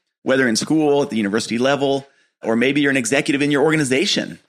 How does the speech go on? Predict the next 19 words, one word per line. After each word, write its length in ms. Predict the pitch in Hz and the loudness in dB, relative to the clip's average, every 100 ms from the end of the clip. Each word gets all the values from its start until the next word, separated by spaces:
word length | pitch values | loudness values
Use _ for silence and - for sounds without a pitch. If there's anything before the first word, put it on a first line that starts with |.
| - | -6
and 120 | 131 | -2
you're 80 | 135 | 0
being 180 | 139 131 | 0 0
asked 200 | 131 - | 0 -2
to 80 | |
speak 400 | 110 113 92 - - | -6 -2 -4 -4 -6
and, 280 | 120 110 - | -4 -2 -4
and 80 | 117 | -4
you 80 | |
feel 160 | 117 139 | -2 0
those 300 | 135 123 - _ _ _ _ - | 0 -2 -6 _ _ _ _ -10
familiar 320 | 147 151 156 | -4 -2 0
butterflies 540 | 120 131 147 - 120 117 | 2 2 2 2 0 0
in 60 | |
your 100 | 113 | -4
stomach, 320 | - 120 107 | -2 -2 -2
the 80 | - | -4
sweaty 320 | - 143 151 | -4 0 0
palms. 560 | 147 - 131 92 - - | 0 -2 0 0 -4 -10